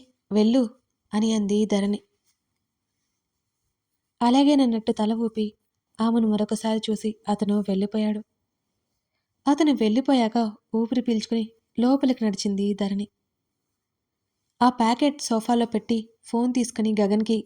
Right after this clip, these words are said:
కాల్ చేద్దామని అనుకుంది. ఆలోపే గగన్ కాల్ చేశాడు. "ధరణి"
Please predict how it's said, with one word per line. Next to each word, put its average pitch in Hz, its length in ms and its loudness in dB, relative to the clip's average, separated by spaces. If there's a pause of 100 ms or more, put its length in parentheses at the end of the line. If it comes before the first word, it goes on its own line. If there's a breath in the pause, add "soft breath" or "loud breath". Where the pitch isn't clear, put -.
(120)
కాల్ 214 320 0
చేద్దామని 208 460 -2
అనుకుంది. 202 420 -4 (600)
ఆలోపే 226 500 2
గగన్ 214 320 0
కాల్ 196 400 -2
చేశాడు. 202 320 -4 (2500)
"ధరణి" 233 580 0